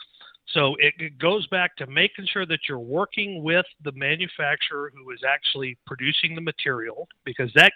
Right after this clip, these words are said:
gives them the ability to control the source of where these humic substances come from. Um, if, you know, if you're not in control of the source materials, what you end up is buying, you know, a, a source material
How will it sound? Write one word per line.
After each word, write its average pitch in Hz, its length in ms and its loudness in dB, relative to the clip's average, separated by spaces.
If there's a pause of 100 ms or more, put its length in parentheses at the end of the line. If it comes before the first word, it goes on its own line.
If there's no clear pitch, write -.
gives 147 300 4
them 190 260 6
the 147 140 2
ability 131 520 -2
to 139 100 -4
control 135 580 -6
the 127 100 -6 (140)
source 151 380 0 (580)
of 156 320 8
where 139 180 -6
these 135 220 -8 (120)
humic 135 220 -6 (160)
substances 127 640 -12 (120)
come 175 300 -4
from. 113 200 -12 (800)
Um, 135 340 6
if, 139 220 -4 (160)
you 143 160 -12
know, 127 160 -10
if 139 180 -4
you're 135 220 -4
not 151 360 6
in 160 200 4
control 139 480 -4
of 123 80 -8
the 127 180 -8
source 131 320 -6
materials, 135 680 0
what 139 120 -4 (100)
you 139 200 -8
end 135 160 -6
up 135 240 0
is 131 280 -6
buying, 139 480 6 (140)
you 151 180 -12
know, 131 300 -14
a, 139 300 -6
a - 20 -10 (140)
source 156 280 0
material 147 480 -2